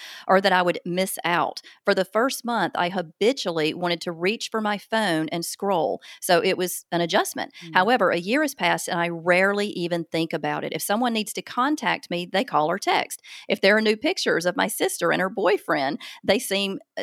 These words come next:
Speaker 1: they send them to me and it sparks a real conversation, not just a like for me on Facebook." Instead of spending hours trying to keep up with a thousand people I barely know,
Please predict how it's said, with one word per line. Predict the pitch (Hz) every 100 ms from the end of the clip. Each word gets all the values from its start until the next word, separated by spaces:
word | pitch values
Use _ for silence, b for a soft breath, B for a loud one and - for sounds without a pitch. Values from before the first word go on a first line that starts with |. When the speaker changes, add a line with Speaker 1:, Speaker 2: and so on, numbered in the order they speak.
| -
Speaker 1:
they | 196 214
send | - 240 285
them | 262 214
to | - 214
me | 220 160 160 165 B B
and | 180
it | 190
sparks | - 196 185 - -
a | 180
real | 170 190 190 185 180
conversation, | 202 185 165 165 - 160 156 160 156 135 127 -
not | 165 -
just | 180 -
a |
like | 170 160 160 170 185
for | - 160
me | 151
on | 147 151
Facebook." | 156 156 - - - - b b
Instead | 190 - 233
of | 269
spending | 254 233 -
hours | 190 202 196 175 -
trying | 190 185
to | 180
keep | - 185 180 -
up | 185 180 -
with | 170 165 156
a | -
thousand | - 175 196 170
people | 196 185 170
I | 160
barely | 175 185 165 160
know, | 190 226 156 156